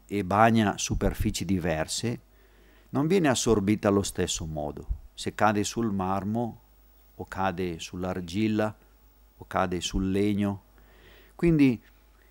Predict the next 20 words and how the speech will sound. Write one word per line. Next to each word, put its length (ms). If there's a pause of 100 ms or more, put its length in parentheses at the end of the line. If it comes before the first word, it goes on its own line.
(260)
il 260
Dio 580
unico, 600 (960)
che 160
è 40
amore 680 (360)
e 160
che 260
tutto 480
muove 500
nel 200
dinamismo 640
dell'amore, 720 (840)
accetta 720
di 320 (260)
penetrare 1000 (720)
misurandosi 1300
sulla 320
capacità 580
recettiva 840